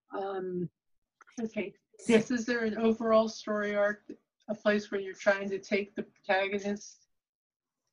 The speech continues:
Speaker 1: ultimately?
Speaker 2: Well, I want to place her in extreme danger so that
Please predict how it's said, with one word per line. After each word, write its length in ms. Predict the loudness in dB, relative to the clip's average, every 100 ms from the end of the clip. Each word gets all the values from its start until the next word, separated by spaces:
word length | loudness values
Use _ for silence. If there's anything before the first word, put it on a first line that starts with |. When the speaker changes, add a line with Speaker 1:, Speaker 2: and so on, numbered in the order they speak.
| _ _ 2
Speaker 1:
ultimately? 760 | 2 2 -2 -2 0 -2 -2 -6 _ _ _ _ _ _ _ _ _ _ -18 -18 -18 _
Speaker 2:
Well, 380 | 2 6 6 4
I 200 | 2 4
want 420 | 4 4 4 2 -4
to 120 | -8
place 640 | -8 0 2 2 0 -2
her 640 | -4 -2 0 0 -2 -6 -12 _ _ _ _ _ _ _ _ _ _ _ _ _ _ _ 6
in 360 | 6 6 0 -6 _ _ 0
extreme 920 | 0 2 -2 0 4 8 8 8 4 2 -6
danger 800 | 2 4 4 2 0 0 -2 -6 -12 _ _ _ _ _ _ -20 -20 -20 -20 -8
so 400 | -2 6 8 8
that 480 | 8 6 4 0